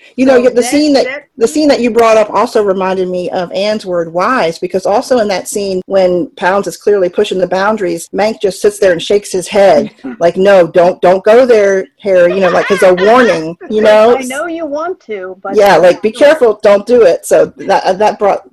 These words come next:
Speaker 1: that to mind for me as well.
Speaker 2: Yeah, so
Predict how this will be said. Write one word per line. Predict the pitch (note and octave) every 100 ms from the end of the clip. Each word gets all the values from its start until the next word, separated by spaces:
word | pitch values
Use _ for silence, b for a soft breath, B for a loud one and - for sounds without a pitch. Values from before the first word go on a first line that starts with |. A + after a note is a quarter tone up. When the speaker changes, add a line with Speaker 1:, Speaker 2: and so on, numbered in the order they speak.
| _
Speaker 1:
that | F3+ F3 -
to | F3
mind | D#3+ D#3+ D#3+
for | E3
me | D#3+
as | D#3+
well. | F3 E3 D#3+ E3+ _
Speaker 2:
Yeah, | A#3 A#3+ G#3+ F3+ F3 G3 G3+ -
so | A#3 G#3+ G#3